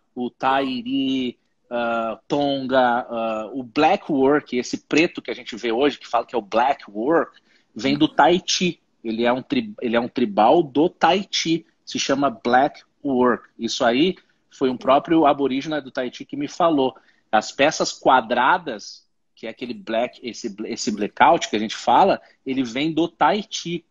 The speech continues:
Lá que já, mano, na verdade, o tri-, a, o tribal foi, foi a primeira tatu, né, a ser feita. Foi o tribal. Então, tudo meio que vem da, dessa galera aí. Então, mano, mas pra eu, pra eu,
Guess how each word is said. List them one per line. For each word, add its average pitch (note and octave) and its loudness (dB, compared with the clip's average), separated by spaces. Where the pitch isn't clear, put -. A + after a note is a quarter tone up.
Lá B2 2
que G3 -14
já, D#3+ -12
mano, F#3 -2
na C3+ 0
verdade, F3+ 0
o D#3 -10
tri-, C#3 -6
a, A#2+ -6
o B2 -10
tribal C#3 -4
foi, D3+ -8
foi - -10
a C3 -10
primeira C#3+ -6
tatu, C3+ -6
né, A#2+ -4
a G#2 -8
ser - -10
feita. - -6
Foi A#2 2
o B2 2
tribal. G#2+ 2
Então, C3 -2
tudo D3+ 2
meio D3 6
que D3 -6
vem B2+ 0
da, A#2+ 4
dessa A#2 -2
galera A2 0
aí. F#2+ -6
Então, E3 4
mano, E3+ 6
mas C#3+ 0
pra D3+ 0
eu, F#3+ -2
pra D#3+ 0
eu, G3 -4